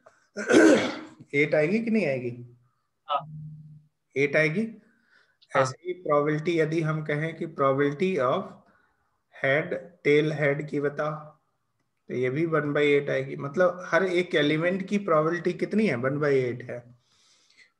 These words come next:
Speaker 1: तो random variable जब ज़ीरो है तो इसकी probability कितनी आएगी बताओ? क्या ये one by eight आ जाएगा?
Speaker 2: One, one by eight, हाँ।
Speaker 1: अच्छा, random variable जब वन है तो इसकी probability कितनी आ जाएगी? क्या ये तीनों का
Speaker 2: वन।
Speaker 1: probability add हो जाएगा?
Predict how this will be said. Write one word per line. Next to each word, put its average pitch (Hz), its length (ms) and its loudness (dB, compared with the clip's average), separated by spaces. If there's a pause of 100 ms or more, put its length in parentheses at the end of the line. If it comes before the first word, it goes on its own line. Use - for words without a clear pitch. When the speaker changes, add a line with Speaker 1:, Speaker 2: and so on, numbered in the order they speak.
(100)
Speaker 1:
तो 190 380 2
random 165 460 4
variable 202 500 4
जब 190 400 -2 (760)
ज़ीरो 151 400 4
है 131 240 2
तो 156 140 -2
इसकी 180 360 -2
probability 196 520 4
कितनी 185 360 -2
आएगी 143 300 -4
बताओ? 139 300 -8 (1200)
क्या 151 100 0
ये 156 100 0
one 151 240 -2
by 170 180 2
eight 160 280 -2
आ 170 60 4
जाएगा? 165 300 2
Speaker 2:
One, 135 220 -2 (480)
one 143 140 -4
by 135 140 -4
eight, 120 260 -6 (160)
हाँ। 127 160 -10 (400)
Speaker 1:
अच्छा, 139 240 -2
random 156 440 2
variable 190 500 4
जब 185 360 0
वन 170 180 4
है 151 260 -2
तो 160 60 -4
इसकी 160 240 -6
probability 185 480 2
कितनी 185 300 -2
आ 165 80 -2
जाएगी? 143 320 -2
क्या 147 180 -2
ये 156 140 0
तीनों 156 380 -2
का 180 120 0
Speaker 2:
वन। 180 80 0
Speaker 1:
probability - 1300 -4
add 170 160 2
हो 185 80 4
जाएगा? 175 320 2